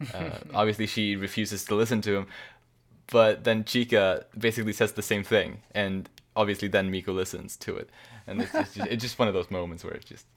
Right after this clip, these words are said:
Speaker 1: Yu's wisdom just goes to waste, or
Speaker 2: <laughs> I think that kinda speaks to, once again, like, he gives good advice. He also se-, seemingly knows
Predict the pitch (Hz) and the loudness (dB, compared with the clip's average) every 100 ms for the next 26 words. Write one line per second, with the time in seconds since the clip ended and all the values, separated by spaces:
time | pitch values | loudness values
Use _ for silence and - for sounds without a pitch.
0 | _ _ _ - 95 95 95 92 98 92 | _ _ _ -16 -6 -4 -2 -4 -8 -4
1 | 98 92 98 90 85 87 - 85 82 82 | -4 -4 -4 -4 -6 -12 -6 -6 -6 -10
2 | 78 78 - - - 85 - - 185 - | -10 -10 -14 -14 -12 -12 -14 -6 -6 -2
3 | 196 - - - - _ - - - _ | 2 0 0 -14 -14 _ -20 -20 -20 _
4 | _ _ _ _ 165 160 190 185 - - | _ _ _ _ 2 2 2 0 -2 -18
5 | _ - 156 170 160 - 160 151 - 143 | _ -6 -4 0 0 2 2 2 -2 0
6 | 135 127 127 - _ _ _ _ - 170 | 2 0 -2 -8 _ _ _ _ -2 -2
7 | 156 147 151 135 123 131 175 208 160 139 | 0 4 4 4 0 0 2 2 2 8
8 | 139 135 - _ _ 175 233 - 320 254 | 8 8 -2 _ _ 6 6 8 6 6
9 | 165 - _ - - 180 - - 202 202 | 4 -6 _ -10 -4 -4 -4 -4 0 0
10 | 185 170 156 151 151 147 123 - - | 0 0 4 6 6 4 0 -2 -4